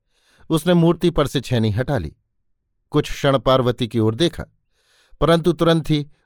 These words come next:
उसकी ओर से इस प्रकार दृष्टि हटा ली, मानो उसकी ओर देखते उसे भय लगता है। उसने मेज पर रखे हुए अपने औजार के बक्स में से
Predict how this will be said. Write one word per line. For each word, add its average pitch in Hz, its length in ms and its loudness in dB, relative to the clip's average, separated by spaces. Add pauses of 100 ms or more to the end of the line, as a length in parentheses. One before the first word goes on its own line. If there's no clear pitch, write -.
उसकी 160 300 0
ओर 156 140 4
से 143 140 -2
इस 131 100 -2
प्रकार 147 360 -2
दृष्टि 127 360 -2
हटा 135 260 2
ली, 92 200 -4 (480)
मानो 139 300 4
उसकी 135 220 -2
ओर 120 140 2
देखते 131 360 0
उसे 117 180 0
भय 101 180 0
लगता 117 320 -4
है। - 140 -12 (960)
उसने 175 220 2
मेज 175 300 4
पर 180 160 0
रखे 170 260 0
हुए 165 160 4
अपने 160 240 0
औजार 143 440 4
के 143 160 -2
बक्स 135 360 -2
में 139 160 0
से 127 220 -2